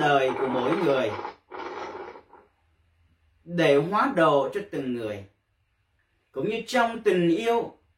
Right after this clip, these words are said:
mà con cái là đối tượng của mẹ, của cha để dấn thân và hy sinh. Khi chúng ta gần gũi với mẹ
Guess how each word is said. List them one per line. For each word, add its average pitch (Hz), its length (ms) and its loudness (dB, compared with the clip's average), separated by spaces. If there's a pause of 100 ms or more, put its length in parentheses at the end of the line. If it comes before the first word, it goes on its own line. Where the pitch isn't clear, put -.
(260)
mà 123 360 -6
con 185 260 0
cái 175 480 0
là 123 140 -10
đối 147 280 0
tượng 120 460 0
của 110 200 -6
mẹ, 117 420 -4
của 101 260 -12
cha 151 260 -6 (480)
để 107 220 -10
dấn 190 260 -2
thân 165 420 -6
và 101 360 -8
hy 139 160 -12
sinh. 127 320 -12 (920)
Khi 240 260 -8
chúng 277 260 2
ta 165 440 4 (920)
gần 185 360 2
gũi 160 360 4
với 247 220 -2
mẹ 165 440 0